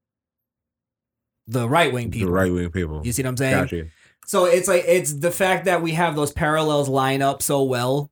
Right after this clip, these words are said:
Speaker 2: Mm-hmm.
Speaker 1: with so many things where we can go, "Well, if you're so mad about it, were you mad about it when this happened?"
Speaker 2: Got you.
Speaker 1: I think it's relevant
Speaker 2: It's a,
Speaker 1: to say
Speaker 2: it's,
Speaker 1: that.
Speaker 2: it's an easy rebut for any argument they have.
Speaker 1: Just, not even just an easy rebut. It's
Speaker 2: Mm-hmm.
Speaker 1: to check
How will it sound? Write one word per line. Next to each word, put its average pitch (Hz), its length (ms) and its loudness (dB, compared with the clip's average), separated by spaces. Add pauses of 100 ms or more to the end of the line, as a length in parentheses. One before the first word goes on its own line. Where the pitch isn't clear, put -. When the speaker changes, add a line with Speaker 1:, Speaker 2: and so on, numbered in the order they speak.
Speaker 2:
Mm-hmm. 92 240 -4
Speaker 1:
with - 100 -2
so 135 160 0
many 127 220 -2
things 131 380 -4
where 127 140 -2
we 127 120 -2
can 131 100 -6
go, 123 120 -2
"Well, 123 420 -2 (300)
if 127 120 -4
you're 139 120 0
so 165 200 2
mad 151 300 2
about 127 280 -2
it, 120 180 -4
were 123 120 -6
you 127 140 -6
mad 127 220 -2
about 127 260 -2
it 120 100 -4
when 120 220 -4
this 143 180 0
happened?" 117 460 -2
Speaker 2:
Got 95 300 0
you. 80 220 -8
Speaker 1:
I 156 100 0
think 202 140 2
it's 156 100 0
relevant 185 340 2
Speaker 2:
It's 165 80 2
a, 139 40 4
Speaker 1:
to - 80 2
say 202 180 4
Speaker 2:
it's, - 80 4
Speaker 1:
that. 127 80 0 (140)
Speaker 2:
it's 131 100 -2
an 131 60 -4
easy 120 280 2
rebut 101 800 -2 (140)
for 98 180 -4
any 101 200 2
argument 95 400 0
they 82 100 -2
have. 90 260 -4 (260)
Speaker 1:
Just, 185 460 2
not 233 200 4
even 294 160 2
just 262 160 0
an 254 100 0
easy 208 240 0
rebut. 151 540 0
It's 190 200 2
Speaker 2:
Mm-hmm. 175 100 0
Speaker 1:
to - 80 -4
check - 580 0